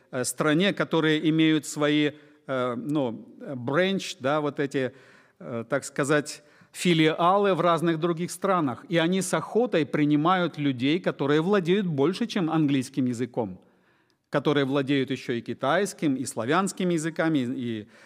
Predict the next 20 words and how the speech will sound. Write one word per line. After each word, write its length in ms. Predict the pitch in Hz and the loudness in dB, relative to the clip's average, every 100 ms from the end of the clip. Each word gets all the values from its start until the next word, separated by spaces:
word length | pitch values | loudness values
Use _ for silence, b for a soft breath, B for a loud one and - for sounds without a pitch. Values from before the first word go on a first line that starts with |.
| B B 123 | B B -8
э, 300 | 110 110 113 | -4 -6 -8
другими, 480 | 131 127 123 202 190 | -6 -4 -2 2 2
и 180 | 135 127 | 0 -2
так 200 | 151 151 | -4 0
дальше. 420 | 147 123 - 98 - b b | 0 0 -6 -14 -16 b b
Это 280 | 156 165 170 | -4 0 2
расширение 540 | 170 - 175 180 190 185 | 2 2 2 4 4 2
возможностей 680 | 156 180 185 185 180 - | 2 2 2 0 -2 0
миссии, 440 | 170 202 233 - 180 | 2 4 2 0 0
как 200 | 151 - | 0 0
мы 120 | 143 | 0
говорили. 560 | 139 139 135 117 95 - b b | 2 2 0 -2 -8 -16 b b
Человек, 420 | - 175 196 196 | 2 4 4 2
который 320 | 185 190 180 | 0 0 0
знает 380 | 165 185 170 170 | 2 0 0 0
несколько 540 | 196 240 - 185 - | -2 -2 -4 -4 -2
языков, 440 | 160 151 156 147 - | -4 -4 -2 -2 0
имеет 560 | 143 160 175 147 127 131 | 2 2 2 -2 -8 -2
возможность 960 | 175 147 147 165 220 170 156 131 - | -2 0 -2 0 0 0 -2 -2 -4
проповедовать 760 | 151 139 143 170 156 160 160 | -6 -4 -2 -2 -2 -2 -2